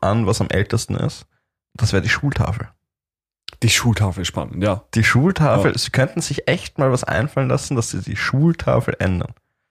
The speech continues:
Speaker 1: Weil man verwendet Kreide,
Speaker 2: Mhm.
Speaker 1: kannst die Schultafel ja eh auch abwaschen und sowas und dann
Speaker 2: Mhm.
Speaker 1: hast du auch, Whiteboards gehen ja genauso, kann man so sagen.
Speaker 2: Mhm.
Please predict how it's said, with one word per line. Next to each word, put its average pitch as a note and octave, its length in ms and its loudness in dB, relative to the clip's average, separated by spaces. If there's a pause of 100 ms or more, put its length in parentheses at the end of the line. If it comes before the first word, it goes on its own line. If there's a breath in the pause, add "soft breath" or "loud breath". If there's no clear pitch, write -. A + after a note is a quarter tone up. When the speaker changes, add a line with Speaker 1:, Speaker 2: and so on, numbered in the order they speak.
(300)
Speaker 1:
Weil A2 400 4 (380)
man G2+ 140 2
verwendet F#2+ 340 2
Kreide, A#2+ 460 2 (280)
Speaker 2:
Mhm. A2 200 2
Speaker 1:
kannst - 520 -2
die - 40 -8
Schultafel G2 540 2
ja - 140 -2 (140)
eh G2 100 2 (120)
auch - 260 -4 (200)
abwaschen G#2+ 420 0
und G#2 60 0
sowas G#2 260 2
und G#2 140 -2
dann G2 80 6
Speaker 2:
Mhm. G2 40 6
Speaker 1:
hast - 180 2
du A2+ 60 4
auch, G2 160 4
Whiteboards F#2+ 560 0
gehen G2+ 140 2
ja G2+ 40 2
genauso, F2 520 2
kann E2+ 160 -2
man E2+ 80 0
so F2 100 -6
sagen. E2+ 240 0
Speaker 2:
Mhm. G#2+ 240 0